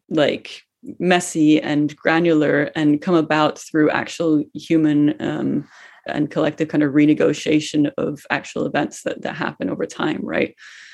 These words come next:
And I'm, so I'm curious to see what kind of institutional memory gets built into code as, you know, daos, um, evolve and develop, and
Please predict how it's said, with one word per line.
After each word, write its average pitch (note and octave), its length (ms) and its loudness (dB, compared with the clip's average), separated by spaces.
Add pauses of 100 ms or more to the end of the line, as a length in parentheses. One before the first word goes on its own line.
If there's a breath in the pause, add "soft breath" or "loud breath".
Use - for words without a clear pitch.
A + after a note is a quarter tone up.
(200 loud breath)
And F#3 100 4
I'm, F3+ 120 2
so - 120 2
I'm G#3+ 120 4
curious B3 400 4
to G3 60 -10
see G#3 180 -2
what F3 160 2
kind F3+ 160 0
of D#3+ 40 2
institutional E3 560 -2
memory D#3+ 280 2
gets - 180 -4
built E3+ 240 2
into D#3+ 220 -4
code F3 420 2
as, D#3 540 -2
you E3+ 160 0
know, C#3+ 260 2 (140)
daos, D#3 580 2 (100)
um, D3+ 400 2
evolve D#3 440 0
and D#3 100 2
develop, D3+ 500 0 (140)
and D3 420 0